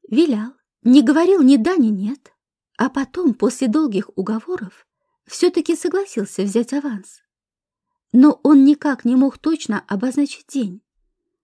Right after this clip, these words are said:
когда Лану можно будет забрать, ссылаясь то на плохое самочувствие рабыни, то на уже назначенное выступление, которое отменить никак нельзя.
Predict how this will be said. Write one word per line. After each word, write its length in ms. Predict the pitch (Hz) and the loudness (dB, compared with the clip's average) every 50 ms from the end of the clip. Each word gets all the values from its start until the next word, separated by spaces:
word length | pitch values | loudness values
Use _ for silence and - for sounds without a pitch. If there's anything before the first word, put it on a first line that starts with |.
| _ _ | _ _
когда 360 | - 214 214 226 208 277 294 | -6 -4 -2 0 0 0 0
Лану 320 | 294 320 294 226 208 220 | 0 -2 -2 0 0 0
можно 340 | 226 247 269 247 254 240 240 | 2 0 0 0 -2 -4 -6
будет 280 | 214 254 226 233 226 - | -4 -6 -8 -8 -8 -8
забрать, 520 | 277 285 277 - 233 185 _ _ _ _ _ _ _ _ _ _ _ _ _ _ _ _ _ _ _ _ _ _ _ _ | -10 -10 -8 -10 -14 -14 _ _ _ _ _ _ _ _ _ _ _ _ _ _ _ _ _ _ _ _ _ _ _ _
ссылаясь 640 | - - - - 277 294 370 415 359 226 - - | -18 -8 -2 0 0 0 0 -2 -4 -8 -10 -10
то 140 | _ - 311 | _ -4 -2
на 120 | 320 330 294 | -2 -2 -2
плохое 420 | - 262 285 - - 427 415 349 | -2 -6 -8 -6 -4 -6 -6 -6
самочувствие 680 | - - 190 214 220 214 - 302 294 - - - 214 214 | -6 -8 -6 -6 -6 -6 -8 -10 -10 -10 -8 -10 -8 -8
рабыни, 540 | 220 208 156 202 190 180 190 208 240 247 _ _ _ _ _ _ _ _ _ _ _ _ _ _ _ _ _ _ _ _ _ _ _ | -8 -8 -10 -10 -12 -10 -10 -12 -12 _ _ _ _ _ _ _ _ _ _ _ _ _ _ _ _ _ _ _ _ _ _ _ _
то 160 | - 294 320 | 0 2 4
на 160 | 285 277 302 | 6 6 6
уже 260 | 294 294 285 - 339 330 | 6 4 2 0 2 4
назначенное 680 | 294 311 311 - - 330 392 392 - - 220 196 220 226 | 4 4 2 2 0 -2 -2 -2 -8 -8 -6 -4 -4 -2
выступление, 840 | 214 240 - - - 202 - 208 214 285 339 349 269 202 165 175 196 _ | -4 -4 -4 -6 -10 -10 -8 -6 -6 -6 -6 -6 -8 -8 -10 -14 -18 _
которое 360 | - 247 247 294 285 285 285 | -8 -4 0 0 2 2 0
отменить 640 | - - - 277 - - 277 269 285 370 381 - | -2 -2 -6 -4 0 2 4 4 4 4 2 0
никак 360 | 247 247 247 - 294 285 - - | 0 -2 0 -2 -6 -6 -4 -4
нельзя. 440 | 311 311 311 - - 233 185 _ | -4 -4 -4 -8 -14 -16 -16 _